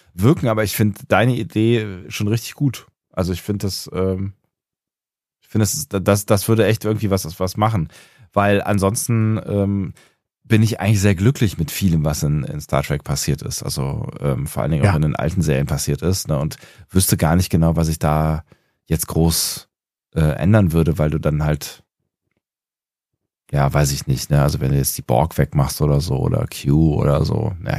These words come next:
Speaker 1: Q geht, kann, kannst ja nicht Q aus T N G wegmachen.
Speaker 2: Ja, aber ich denke, ich denke, es ist, glaub ich, auch in den letzten sechseinhalb Jahren ganz gut klar geworden, dass wir, ähm, <laughs>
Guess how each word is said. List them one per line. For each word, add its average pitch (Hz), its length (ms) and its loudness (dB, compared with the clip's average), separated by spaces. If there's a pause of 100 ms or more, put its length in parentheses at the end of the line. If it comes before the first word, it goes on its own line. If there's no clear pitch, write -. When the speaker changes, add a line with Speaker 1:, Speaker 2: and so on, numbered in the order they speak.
Speaker 1:
Q - 120 -14
geht, - 260 -20
kann, - 180 -20
kannst - 200 -18
ja - 60 -2
nicht - 220 -10
Q 64 140 0
aus - 120 -2
T - 120 -4
N - 80 0
G - 180 -4
wegmachen. - 440 -10 (1500)
Speaker 2:
Ja, 98 180 4
aber 117 140 4
ich 113 140 0
denke, 135 400 6
ich 110 180 -4
denke, 123 580 4
es 117 160 -2
ist, 120 180 -4
glaub 113 200 4
ich, - 140 -2
auch 104 160 -2
in 117 100 0
den 107 140 4
letzten 107 720 0
sechseinhalb 101 480 0
Jahren 101 220 2
ganz 98 160 0
gut 113 180 0
klar 101 240 0
geworden, 98 380 2
dass 95 200 -6
wir, 101 340 0 (120)
ähm, 98 320 2 (260)
<laughs> - 140 -20